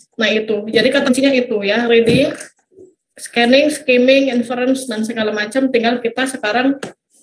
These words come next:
efektifkan waktu untuk latihan soal ya. Baik, terima kasih Arif.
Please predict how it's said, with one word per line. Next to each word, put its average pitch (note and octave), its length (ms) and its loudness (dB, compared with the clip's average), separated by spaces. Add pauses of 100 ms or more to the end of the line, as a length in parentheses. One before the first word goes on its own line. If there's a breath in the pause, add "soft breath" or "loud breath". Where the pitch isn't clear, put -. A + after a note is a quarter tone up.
(180)
efektifkan A#3+ 720 0
waktu A#3 320 2
untuk A#3 400 2
latihan A3 400 -4
soal F#3 560 -4
ya. B3 240 -2 (1400)
Baik, A#3+ 160 2
terima A#3+ 240 4
kasih C4 720 2 (160)
Arif. B3+ 480 0